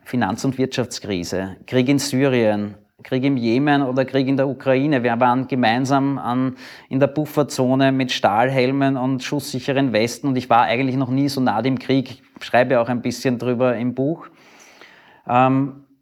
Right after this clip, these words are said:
die Klimakrise, die viel zu lange geleugnet wird bis heute, wo wir offenbar darauf warten müssen, dass eine Krise voll einschlägt, bis wir zum Handeln bereit sind.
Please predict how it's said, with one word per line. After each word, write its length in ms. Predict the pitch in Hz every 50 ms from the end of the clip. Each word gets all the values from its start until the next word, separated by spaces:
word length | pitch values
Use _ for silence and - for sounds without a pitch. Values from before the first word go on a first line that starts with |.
| _ _ _ _ _ _ _
die 80 | 131 120
Klimakrise, 680 | - 131 139 147 151 147 147 139 139 139 131 139 151
die 140 | 123 139 127
viel 160 | - 147 135
zu 120 | - -
lange 360 | 139 123 113 120 131 135 139 135
geleugnet 840 | 135 143 127 120 113 98 95 107 120 120 139 143 135 139 - 110 - - - _
wird 340 | - 127 139 139 - -
bis 300 | - 139 143 135 - -
heute, 540 | - 101 104 98 98 - - 135 147 175 185 143 117
wo 220 | 120 117 120 113
wir 320 | 120 127 123 127 123 - - -
offenbar 560 | - 120 117 - - 127 123 - 127 123 120
darauf 360 | 120 - - 120 120 120 123 120
warten 420 | 104 95 104 123 - - 147 135
müssen, 420 | 131 131 131 131 - - 139 131
dass 320 | 120 127 123 117 - - -
eine 200 | - 117 120 123
Krise 300 | 120 - 123 127 127 135
voll 300 | 131 - - 113 117 113 -
einschlägt, 680 | - 95 104 117 123 - - - 123 131 127 - -
bis 220 | - 131 123 131 131
wir 380 | 135 135 131 131 127 104 - -
zum 220 | - - 127 113
Handeln 280 | 107 98 104 110 127 135
bereit 380 | 123 127 117 104 85 101 - -
sind. 280 | - 147 143 147 143